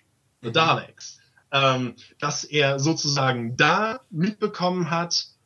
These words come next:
Speaker 1: was es heißt, der Doktor zu sein. Der Doktor ist nicht die Daleks.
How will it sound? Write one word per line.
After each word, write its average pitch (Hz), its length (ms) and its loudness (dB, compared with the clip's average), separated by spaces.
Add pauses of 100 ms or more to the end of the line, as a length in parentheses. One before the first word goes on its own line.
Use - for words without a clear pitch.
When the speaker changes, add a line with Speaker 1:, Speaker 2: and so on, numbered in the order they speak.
(440)
Speaker 1:
was 147 240 0
es - 180 -4
heißt, 160 300 0
der 156 100 -2
Doktor 147 340 -2
zu 135 160 -4
sein. 131 460 2 (100)
Der 131 180 0
Doktor 156 360 2
ist 135 160 -2
nicht 139 360 2
die 143 100 2
Daleks. - 600 -4